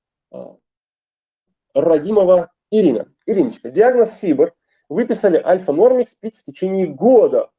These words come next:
А, ну, слава богу, раз в месяц, шесть дней. А то в течение года написали. А вот представляете, если бы вы упустили вот этот комментарий раз в месяц, шесть дней,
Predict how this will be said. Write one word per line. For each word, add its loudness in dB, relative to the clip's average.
А, -4
ну, 2
слава 0
богу, -2
раз 2
в -20
месяц, 0
шесть -2
дней. -4
А 2
то 0
в -8
течение -4
года 0
написали. -2
А 0
вот -2
представляете, 0
если -6
бы -2
вы -6
упустили -4
вот 0
этот -4
комментарий -2
раз 0
в -16
месяц, -2
шесть -8
дней, -2